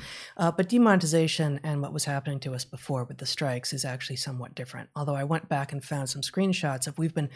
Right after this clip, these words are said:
soft demonetized before, which is where we get less ad revenue for the ads that they're, they're rolling. And in fact, the first time that they soft demonetized us, which is to say we're making less per view than we were, was after our very first two live streams back in March of twenty twenty.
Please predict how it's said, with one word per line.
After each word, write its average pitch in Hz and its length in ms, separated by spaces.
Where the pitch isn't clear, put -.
soft - 560
demonetized 135 640
before, 127 540
which 147 200
is 143 120
where 143 240
we 135 160
get 139 220
less 151 560
ad 139 240
revenue 135 360
for - 140
the 135 140
ads 127 280
that - 100
they're, 123 260
they're 156 140
rolling. 233 300
And 226 80
in 220 60
fact, 233 240
the 220 60
first 254 320
time 233 140
that 196 100
they 180 80
soft 180 320
demonetized 226 640
us, - 300
which 151 160
is 143 100
to 143 140
say 147 240
we're 143 160
making 143 340
less 143 300
per - 180
view 131 320
than 131 140
we 135 100
were, 175 380
was 196 400
after 226 300
our 214 140
very 185 260
first 160 340
two 190 120
live 214 240
streams 143 260
back 147 320
in 160 80
March 131 460
of 160 120
twenty 123 280
twenty. - 400